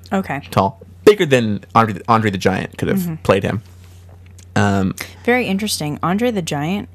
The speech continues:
Speaker 1: was in so much severe pain during that movie. Um, he had so much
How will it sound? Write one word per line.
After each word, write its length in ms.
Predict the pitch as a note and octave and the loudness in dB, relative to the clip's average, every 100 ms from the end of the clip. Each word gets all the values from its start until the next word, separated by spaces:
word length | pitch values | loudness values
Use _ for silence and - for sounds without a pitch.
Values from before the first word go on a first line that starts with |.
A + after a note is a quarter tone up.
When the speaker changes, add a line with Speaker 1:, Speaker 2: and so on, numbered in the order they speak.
| - | -10
Speaker 1:
was 400 | E3+ E3 D#3 - | -4 -2 -2 -4
in 240 | F3 D#3+ D#3+ | -4 -4 -4
so 440 | - - - F3 | -4 -4 -2 -2
much 280 | G3 G#3 G#3 | -2 -2 -2
severe 680 | - - F#3+ D3+ D#3 E3 F#3 | -4 -4 -6 -4 -4 -2 -4
pain 720 | - - - D3 C#3+ D#3+ G3 - - | -6 -12 -8 -6 -4 -4 -4 -8 -10
during 260 | - E3+ E3 | -4 -2 -2
that 180 | D#3 - | -4 -4
movie. 520 | D3+ D#3 F3+ A3 A#3+ - - - - - - - - | -6 -4 -2 -4 -6 -12 -20 -20 -20 -20 -20 -20 -6
Um, 480 | D#3+ D#3 D3 C#3+ F3 | -2 -2 -2 -4 -6
he 100 | F3+ | -4
had 120 | F3 | -4
so 300 | - - F3 | -4 -2 -2
much 260 | F#3 F#3+ - | 0 -2 -4